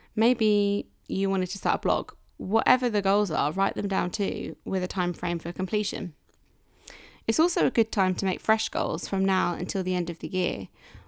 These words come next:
What do you want to achieve in the second half of twenty twenty? The first half was a bit crap, I think we can all agree on that, but the second half doesn't have to be, pandemic aside, obviously.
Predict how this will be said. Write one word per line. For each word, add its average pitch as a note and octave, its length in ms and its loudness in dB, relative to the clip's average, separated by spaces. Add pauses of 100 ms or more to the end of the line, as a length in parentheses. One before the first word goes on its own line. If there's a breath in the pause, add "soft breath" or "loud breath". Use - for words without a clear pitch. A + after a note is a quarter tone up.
(100)
What A#3+ 240 2
do C4 100 0
you B3 60 4
want A3 180 0
to A#3+ 80 0
achieve F#3 300 2
in F3 60 0
the F#3 80 2
second F#3+ 360 -2
half F#3+ 260 -2
of - 100 -8
twenty F3 320 4
twenty? F#3+ 560 -4 (680 soft breath)
The F#3+ 60 -2
first A#3 340 2
half G3 200 0
was F#3+ 120 -2
a F3+ 40 -2
bit E3 180 -6
crap, D#3+ 440 -2
I F#3+ 60 -4
think E3+ 220 -4
we F#3 100 -4
can F3 160 -4
all E3+ 140 -2
agree E3 240 -2
on D3+ 120 0
that, D3 260 0 (400 soft breath)
but - 80 -10
the A3+ 80 2
second C#4+ 300 4
half F3 220 0
doesn't E3 240 -6
have F3 160 -10
to - 100 -14
be, F#3+ 340 -2 (580 soft breath)
pandemic E3+ 400 -2
aside, F3 440 -2
obviously. F#3+ 600 -2